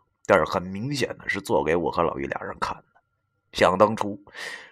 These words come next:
石头第一次说你是神仙下凡的时候，我和老易心里对你还有些畏惧。可是此时，我俩心中却只有怒火。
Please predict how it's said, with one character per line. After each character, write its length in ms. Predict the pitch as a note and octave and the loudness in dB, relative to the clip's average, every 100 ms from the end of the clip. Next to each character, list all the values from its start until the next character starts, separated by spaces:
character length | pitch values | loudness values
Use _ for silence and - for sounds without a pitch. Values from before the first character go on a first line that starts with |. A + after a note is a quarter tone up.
| _ | _
石 260 | - E3 F#3 | 6 10 10
头 160 | C3 | 10
第 320 | G2+ F#3+ D#3+ | 8 -2 2
一 100 | F3+ | 2
次 220 | F#3+ A#2+ G2 | 2 0 0
说 240 | C#3+ C#3+ | 6 6
你 160 | G#2 D2 | 6 -4
是 300 | F2 C#2+ _ | -6 -6 _
神 320 | - - G2+ | -2 0 0
仙 140 | C3+ B2+ | 2 6
下 260 | A#2 - - | 8 8 4
凡 180 | - | -4
的 140 | G#2 E2 | -2 -4
时 100 | - | -6
候， 680 | - - _ _ _ - | -16 -18 _ _ _ -2
我 60 | F#2 | 6
和 140 | G2+ | 8
老 240 | A#2 - D#2 | 8 6 0
易 140 | D2 _ _ - | -12 _ _ -8
心 240 | - C#3 | 2 2
里 120 | A#2+ | 2
对 120 | - G2+ | -4 -6
你 120 | D2+ | -2
还 120 | G#2+ | -2
有 140 | E2 | -2
些 120 | - F2 | -4 -4
畏 200 | G#2+ - - | -2 -4 -8
惧。 140 | - _ _ _ _ _ - | -20 _ _ _ _ _ -6
可 200 | G#2+ A2+ | 4 6
是 120 | A2 | 6
此 280 | G#2 E2+ E2 | 2 -2 -2
时， 300 | D2+ D2 - _ _ _ - | -2 -6 -8 _ _ _ 8
我 260 | C3 D#3 | 12 12
俩 200 | A#2+ F2 | 12 10
心 340 | - C#3 C3 F#2 | 6 2 0 -2
中 220 | D2+ - _ _ | -4 -6 _ _
却 180 | - G2+ | -6 -4
只 260 | - - F#2 | -4 -4 -2
有 200 | E2 D#2+ | -2 -6
怒 180 | - D2 | -12 -12
火。 200 | - - | -14 -20